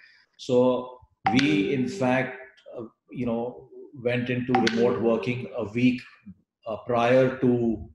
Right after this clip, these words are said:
uh, lockdown was announced. So that gave us enough time to ensure that, you know, the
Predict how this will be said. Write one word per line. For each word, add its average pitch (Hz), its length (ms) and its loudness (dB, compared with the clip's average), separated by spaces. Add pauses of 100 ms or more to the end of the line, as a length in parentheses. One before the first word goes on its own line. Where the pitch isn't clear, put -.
(300)
uh, 98 180 -4
lockdown 110 560 0
was 107 240 0
announced. 101 640 -6
So 110 80 -8
that 117 320 -4
gave 120 220 0
us 123 180 -2
enough 120 320 -6
time 117 340 -4
to 113 140 -4
ensure 110 520 -2
that, 107 160 -6
you 110 80 -2
know, 110 120 -4
the 110 140 -6